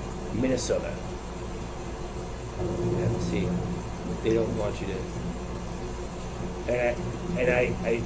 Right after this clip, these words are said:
pray to God every single morning, whether or not I believe in him,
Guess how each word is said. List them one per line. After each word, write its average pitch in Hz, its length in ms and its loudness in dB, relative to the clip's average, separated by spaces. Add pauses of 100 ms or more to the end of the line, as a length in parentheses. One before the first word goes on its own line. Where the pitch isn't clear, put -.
pray 156 240 12
to 143 80 10
God 127 340 8
every 139 320 6
single 143 360 8
morning, 127 460 6 (400)
whether 147 300 12
or 147 80 10
not 131 180 6
I 135 80 8
believe 135 320 6
in 120 60 0
him, 113 240 2